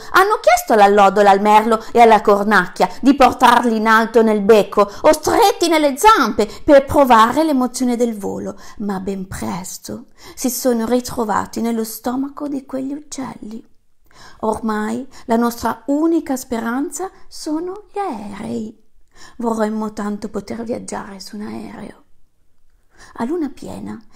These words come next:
ci riuniamo in consiglio, alla presenza della regina, per studiare come fare. Come ieri notte, la sala del consiglio era piena di grilli. Tutti erano impazienti di sentire che cosa aveva deciso la nostra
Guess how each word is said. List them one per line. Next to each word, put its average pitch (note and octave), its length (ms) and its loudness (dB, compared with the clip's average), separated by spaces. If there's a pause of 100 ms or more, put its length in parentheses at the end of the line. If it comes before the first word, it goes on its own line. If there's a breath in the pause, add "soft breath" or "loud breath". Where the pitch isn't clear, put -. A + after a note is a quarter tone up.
(120)
ci C4 160 -6
riuniamo C4 420 -6
in C#4+ 100 -4
consiglio, - 840 -16 (420 soft breath)
alla F#3+ 240 -12
presenza G3+ 580 -14
della - 260 -16 (120)
regina, - 520 -18 (280 loud breath)
per D4+ 100 -2
studiare E4+ 580 -6
come A#4 220 -14
fare. D5 400 -14 (720 loud breath)
Come B4+ 260 -4
ieri C4 200 -6
notte, - 520 -14 (280 loud breath)
la A#3+ 120 0
sala F4+ 240 -4
del C#4+ 160 -8
consiglio A#4 600 -4
era - 400 -10
piena G4+ 440 -6
di D#4 140 -6
grilli. C4+ 480 -6 (800 soft breath)
Tutti B4+ 480 2
erano A3+ 340 2
impazienti G#4+ 600 -2
di D#4+ 120 -2
sentire G#4 640 -6
che - 140 -4
cosa G#3 240 -8
aveva B3+ 220 -6
deciso C#4 520 -12
la F#4 80 -8
nostra - 500 -14